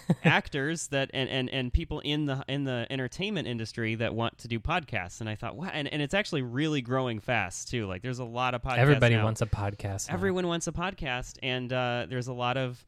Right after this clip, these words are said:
Speaker 2: you know, um, you know, the, the,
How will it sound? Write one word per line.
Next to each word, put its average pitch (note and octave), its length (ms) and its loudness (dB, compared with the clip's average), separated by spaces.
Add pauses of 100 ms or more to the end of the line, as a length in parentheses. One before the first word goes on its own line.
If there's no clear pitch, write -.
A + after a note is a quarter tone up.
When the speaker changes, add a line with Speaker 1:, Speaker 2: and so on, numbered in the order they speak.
(600)
Speaker 2:
you C3+ 80 -6
know, A#2 240 -2
um, A2 400 -4 (680)
you A#2+ 80 -8
know, A#2 100 -4
the, G#2+ 260 -2
the, A2 220 -4